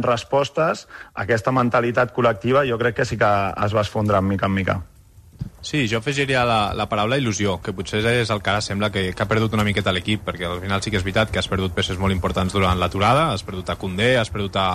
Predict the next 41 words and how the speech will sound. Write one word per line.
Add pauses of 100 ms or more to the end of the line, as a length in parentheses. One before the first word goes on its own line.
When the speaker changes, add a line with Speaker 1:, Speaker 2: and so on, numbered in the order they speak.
Speaker 2:
Araujo,
sobretot,
que
crec
que
és
un
dels (300)
jugadors
que
més
enganxa
a
l'afició
i
que, (460)
i
que
més
hi
connecta
per
les
accions
que
fa,
i
ara
sembla
com
una
mica
un
equip
que, (120)
que
li
falta
ànima, (420)
que
bu-,